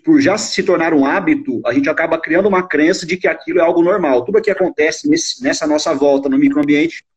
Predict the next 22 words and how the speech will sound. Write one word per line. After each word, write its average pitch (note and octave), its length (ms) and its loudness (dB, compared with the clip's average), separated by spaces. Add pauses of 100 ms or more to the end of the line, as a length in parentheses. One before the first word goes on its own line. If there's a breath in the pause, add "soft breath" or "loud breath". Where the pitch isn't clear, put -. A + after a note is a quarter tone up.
(200)
parece E3 440 -2
normal, E3+ 400 0
né? C3+ 100 0
Como, C#3 420 0 (540)
é, A2+ 160 -2
como C3+ 240 4
você C#3+ 80 -2
falou D#3 140 0
dos C#3 80 -2
seus D3+ 160 2
amigos, D3 520 0
drogas, C3 1160 0
criminalidade, B2+ 1080 -2 (300)
falta C#3 260 0
de C3 60 -10
estudar, C#3 640 -2
né? C#3+ 240 -2 (180)
Más C#3+ 240 -4
companhias E3+ 680 2
e - 20 -8
tudo F3+ 240 -6
mais. A2+ 460 -6